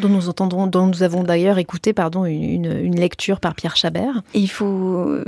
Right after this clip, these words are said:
Speaker 2: comprendre que Jérôme Lindon, euh, a lu Mo-, Molloy sur manuscrit, et là, on voit un peu l-, à travers la dédicace de l'exemplaire, euh,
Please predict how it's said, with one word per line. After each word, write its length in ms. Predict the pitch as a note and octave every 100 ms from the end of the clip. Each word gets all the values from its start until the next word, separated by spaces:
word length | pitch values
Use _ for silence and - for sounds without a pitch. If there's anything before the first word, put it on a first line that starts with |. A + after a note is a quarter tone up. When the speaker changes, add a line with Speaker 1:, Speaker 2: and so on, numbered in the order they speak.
| - -
Speaker 2:
comprendre 360 | A3 - B3
que 540 | A#3 G3+ F3+ E3+ D#3 -
Jérôme 340 | G3+ G3 G#3+
Lindon, 420 | G#3 G3+ G3+ G#3+ G#3
euh, 260 | F3 E3+ - - -
a 100 | F#3+
lu 160 | G3+ A#3+
Mo-, 240 | A3 G#3 -
Molloy 340 | G#3 G#3 G#3
sur 180 | - G3
manuscrit, 720 | F#3+ F#3 F3+ - B3 C#4 - -
et 80 |
là, 300 | F#3+ G#3+ G#3+ - - -
on 100 | G3
voit 200 | G3 A3+
un 180 | G#3 G3 B3+ D4+
peu 100 | B3
l-, 220 | G#3+ G3 _
à 80 | G3+
travers 340 | - A3 A3
la 120 | A3 G3
dédicace 520 | G3 G#3 - A3 G#3
de 80 | G3
l'exemplaire, 640 | F#3+ G3 G3 G#3+ A3 G#3
euh, 200 | F#3 F3+